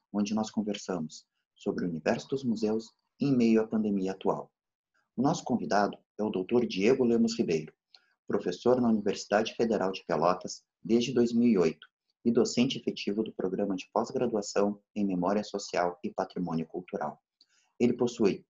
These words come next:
graduação em Museologia pela Universidade Federal do Estado do Rio de Janeiro, mestrado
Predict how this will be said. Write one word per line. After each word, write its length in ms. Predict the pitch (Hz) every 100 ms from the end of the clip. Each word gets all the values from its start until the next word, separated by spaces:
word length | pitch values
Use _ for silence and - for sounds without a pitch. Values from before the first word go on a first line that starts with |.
| -
graduação 520 | 98 92 87 85 110
em 80 | 131
Museologia 680 | 139 123 113 107 101 87 78
pela 240 | 80 87
Universidade 600 | 87 85 87 - 90 - -
Federal 400 | 110 101 85 80
do 60 |
Estado 320 | - - 82 -
do 100 | 73
Rio 160 | 98
de 80 | -
Janeiro, 400 | 135 98 92 92 _ _ _ _
mestrado 720 | 107 98 - - 107 113 101